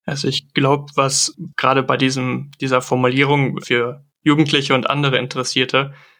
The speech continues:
ganz schön ist, auch gerade dann in der Kombination, wenn man sieht, dass, dass die,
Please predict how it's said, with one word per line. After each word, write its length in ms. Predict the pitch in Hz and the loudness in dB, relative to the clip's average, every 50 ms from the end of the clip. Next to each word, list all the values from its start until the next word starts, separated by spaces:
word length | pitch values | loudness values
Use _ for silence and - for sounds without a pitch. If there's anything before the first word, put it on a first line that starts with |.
| _ _ _ | _ _ _
ganz 220 | - 123 123 120 - | -4 -4 -2 0 2
schön 200 | - 139 143 151 | 4 4 4 2
ist, 100 | 147 - | 2 0
auch 160 | 135 127 - | -2 -2 0
gerade 240 | - 127 139 151 147 | 2 2 2 2 2
dann 160 | 139 139 135 | 0 -2 0
in 80 | 143 135 | 0 0
der 100 | 131 127 | 0 0
Kombination, 640 | - 147 143 143 143 139 131 127 - - 143 139 | 0 0 0 2 2 2 0 0 0 0 2 2
wenn 120 | 143 139 139 | 2 2 2
man 160 | 135 131 127 | 0 -2 -2
sieht, 240 | 123 135 139 139 139 | -2 -2 -2 0 0
dass, 320 | 131 123 120 - - - | 0 0 0 0 -4 -4
dass 240 | - 131 127 - - | -4 -6 -6 -6 -8
die, 340 | - 131 123 123 123 131 | -8 -6 -6 -6 -6 -8